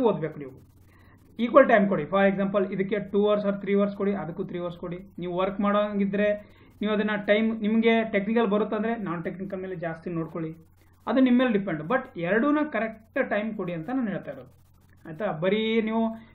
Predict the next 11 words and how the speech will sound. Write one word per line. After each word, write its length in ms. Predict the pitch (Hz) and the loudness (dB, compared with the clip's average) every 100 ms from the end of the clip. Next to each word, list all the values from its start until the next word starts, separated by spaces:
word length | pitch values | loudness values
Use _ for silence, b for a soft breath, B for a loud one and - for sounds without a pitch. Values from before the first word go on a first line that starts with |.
| - | -8
ಸಿವಿಲೇ 320 | 208 220 240 240 | 0 4 6 8
ಓದ್ಕೊಂಡು 280 | 220 226 220 | 6 4 2
ಹೋದ್ರೆ 220 | 208 156 170 202 - - 160 | 2 -2 -4 -6 -10 -12 -6
ಜಿ 100 | 196 196 | -2 0
ಕೆ 80 | 220 | -2
ನಿಮಗೆ 180 | 220 196 | -2 -4
marks 200 | 185 190 185 | -4 -6 -8
ಕಮ್ಮಿ 160 | 175 165 | -6 -6
ಬಂದ್ಬಿಡುತ್ತೆ 460 | 147 120 117 - - - - - - | -8 -10 -16 -20 -20 -20 -20 -20 -18
ಅದಕ್ಕೆ. 300 | 143 - - - _ b b b b b - | -16 -18 -20 -20 _ b b b b b -6
So 80 | 233 | -4